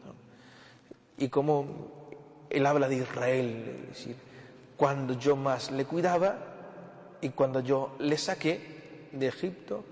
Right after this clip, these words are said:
Israel se portó mal, es decir, apostó por los ídolos, apostó por cualquier cosa. Y a mí me viene a la ima-, a la mente esta imagen siempre de, de cuando se es niño.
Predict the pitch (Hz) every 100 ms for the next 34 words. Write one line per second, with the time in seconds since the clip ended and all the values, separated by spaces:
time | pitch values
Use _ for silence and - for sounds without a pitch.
0 | - - - - - 170 147 135 147 147
1 | 147 - - - - 131 123 117 127 110
2 | 113 113 - 123 87 - - - - -
3 | - - 135 139 123 - 123 - 123 120
4 | - 165 160 - - 135 131 120 - 123
5 | 131 120 117 120 - - - - - -
6 | - - - - - - - _ - 131
7 | - 131 151 143 151 151 135 131 131 131
8 | 127 165 170 143 - 135 131 139 139 127
9 | - 139 127 131 120 120 123 - - -
10 | - - 139 - - - 123 120 - 127
11 | 123 165 135 113